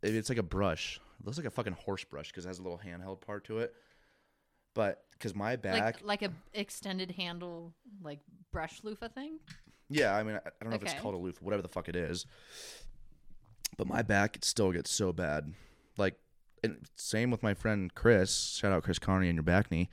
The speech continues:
Speaker 1: Um, <laughs> his, like, our
Speaker 2: Yeah,
Speaker 1: back knee
Speaker 2: Chris.
Speaker 1: is fucking horrific sometimes.
Speaker 2: A lot of that has nothing to do with, like,
Speaker 1: Cleanliness.
Speaker 2: diet or cleanliness. A l-,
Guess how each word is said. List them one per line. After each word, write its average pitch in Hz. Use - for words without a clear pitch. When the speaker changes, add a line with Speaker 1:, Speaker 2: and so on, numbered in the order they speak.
Speaker 1:
Um, 104
<laughs> -
his, 113
like, 107
our 101
Speaker 2:
Yeah, 135
Speaker 1:
back 104
knee 175
Speaker 2:
Chris. 220
Speaker 1:
is 107
fucking 90
horrific 90
sometimes. 65
Speaker 2:
A 180
lot 180
of 277
that 180
has 170
nothing 156
to -
do 147
with, 131
like, 131
Speaker 1:
Cleanliness. 85
Speaker 2:
diet 156
or 139
cleanliness. 139
A 156
l-, 147